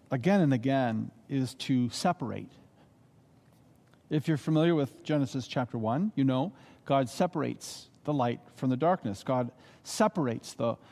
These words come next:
waters below and the waters above. God separates water and land. And, and all of this kind of distinction, separation,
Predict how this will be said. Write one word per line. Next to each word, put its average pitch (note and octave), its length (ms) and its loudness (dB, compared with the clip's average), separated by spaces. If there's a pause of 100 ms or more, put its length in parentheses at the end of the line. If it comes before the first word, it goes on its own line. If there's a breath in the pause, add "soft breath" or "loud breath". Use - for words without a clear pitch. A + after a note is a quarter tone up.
(160 loud breath)
waters D3 640 2 (360)
below C#3+ 360 4
and C3+ 100 2
the A2 120 -2 (100)
waters C3 500 0
above. A#2 480 -6 (520 soft breath)
God C3 400 2
separates - 880 0
water C3 580 2 (180)
and A#2+ 220 0
land. A2+ 460 0 (560 soft breath)
And, E3 240 2 (100)
and E3+ 140 0
all G#3+ 320 4
of G#3+ 160 2
this - 480 0
kind F3 180 0
of A#2 180 -2
distinction, C#3+ 1080 0 (400)
separation, C3 1080 -6